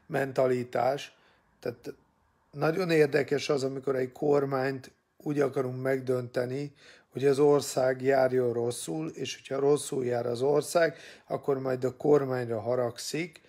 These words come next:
és ezért majd lesz egy új kormány. De a szarul járt ország már az új kormány alatt is szarul lesz járva, tehát érdemes lenne ilyeneken gondolkodni. Tényleg akkor kéne tudni megdönteni kormányt, amikor a legjobb formában van.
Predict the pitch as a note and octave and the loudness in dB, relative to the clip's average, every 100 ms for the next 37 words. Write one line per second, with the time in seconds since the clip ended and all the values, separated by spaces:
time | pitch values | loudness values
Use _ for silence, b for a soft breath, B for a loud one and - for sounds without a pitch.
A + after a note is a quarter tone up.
0 | b b - B2 D3 C3 C3+ C3+ C#3 B2+ | b b -10 -4 -2 0 0 0 -4 -4
1 | C3 C3+ C3 B2+ C3 B2+ B2 B2+ A#2+ A#2 | 0 0 -2 -4 -2 -4 -4 -4 -4 -4
2 | A2+ A2 A2 b b b - D3 C#3+ - | -10 -12 -18 b b b -2 0 0 2
3 | G3+ G3 F3 D#3 C3+ B2+ B2 C#3 C#3 B2 | 6 6 6 4 4 2 0 0 0 -2
4 | - C#3+ C#3 D3 D3 C#3+ D3 F3 D#3+ C#3+ | 0 0 0 -2 0 0 0 -2 0 0
5 | C3 C3 B2+ B2+ B2+ B2 C3 A#2+ - C#3 | 0 -2 -4 -2 -2 -2 -6 -6 -2 -2
6 | C3 C3 B2+ A#2 C3 A2+ A#2 B2 B2+ C#3+ | -2 -2 -4 -4 -6 -6 -6 -8 -8 -8
7 | B2+ D3+ D#3+ D3+ C#3 C3 B2 - B2 B2 | -8 -4 -2 -2 -6 -8 -8 -10 -10 -10
8 | B2+ A#2+ A#2 C3+ C3 B2 B2 A#2 A2+ B2+ | -10 -10 -10 -12 -12 -12 -12 -14 -12 -14
9 | A#2+ B2+ - C3 _ B B B B B | -14 -18 -20 -20 _ B B B B B
10 | _ - A3 F#3+ C#3+ C#3 - C#3 B2+ C#3+ | _ 4 6 6 6 4 2 0 0 -4
11 | C#3 C3 C#3+ C3+ C3+ C3+ C3+ C3+ C3 B2 | -4 -6 -6 -6 -4 -6 -4 -6 -6 -6
12 | B2+ B2+ - C3+ C3+ C#3+ D3+ D#3+ D#3 D#3 | -8 -8 -4 -2 -2 -2 -4 -4 -4 -6
13 | D#3 D3+ D#3+ E3 D3+ D#3 D#3 - _ _ | -6 -4 0 2 2 0 -2 -10 _ _
14 | E3 F#3+ D#3+ B2+ - C#3 A#2+ A#2+ A#2 G#2+ | 2 4 4 -2 -4 -4 -4 -4 -8 -10
15 | G#2 G#2 G2+ A#2+ A#2+ | -12 -14 -16 -18 -20